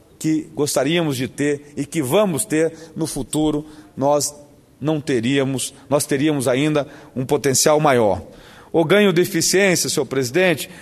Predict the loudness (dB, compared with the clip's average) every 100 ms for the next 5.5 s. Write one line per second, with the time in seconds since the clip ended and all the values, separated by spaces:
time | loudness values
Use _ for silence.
0 | -16 -2 0 0 0 0 2 2 2 0
1 | 2 4 4 0 -6 -20 -6 -2 0 0
2 | 0 -2 -4 0 2 2 0 0 2 0
3 | 0 0 0 0 -2 -4 -2 -2 -2 -8
4 | -14 -18 _ _ _ _ -16 -2 0 2
5 | 2 2 -2 -4